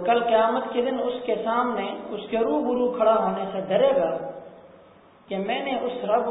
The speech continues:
کو جواب دینا ہے ہر اس ایک ایک نعمت کا اور ایک ایک پل کا جو اس نے مجھے عطا کیا ہے، تو پھر انسان گناہ کے قریب نہیں جائے گا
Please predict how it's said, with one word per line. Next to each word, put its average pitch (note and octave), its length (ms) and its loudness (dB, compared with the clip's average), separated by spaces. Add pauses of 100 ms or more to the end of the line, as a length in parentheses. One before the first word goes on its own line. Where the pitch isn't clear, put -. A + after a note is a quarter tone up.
کو A3 140 2
جواب F#3 300 4 (100)
دینا G3 340 0
ہے E3 160 -2 (460)
ہر A3 160 4 (320)
اس B3 140 -8 (260)
ایک C#4 320 -4
ایک A3 220 2
نعمت G#3+ 460 -2
کا A3 80 4
اور F3+ 140 6
ایک G#3 380 -2
ایک F3+ 140 -4 (100)
پل F#3+ 140 -4 (120)
کا G3+ 100 -2
جو F3 120 -4
اس E3+ 160 -8
نے F3 100 -8
مجھے E3+ 280 -6
عطا D#3+ 280 -2 (120)
کیا D#3 260 -8
ہے، - 180 -12 (1300)
تو - 140 -20
پھر G#3+ 160 -6
انسان F#3 400 -6 (120)
گناہ F#3 220 -4 (100)
کے F3+ 140 -8
قریب E3+ 280 -6
نہیں E3+ 260 -8
جائے C#3+ 320 -10
گا - 100 -16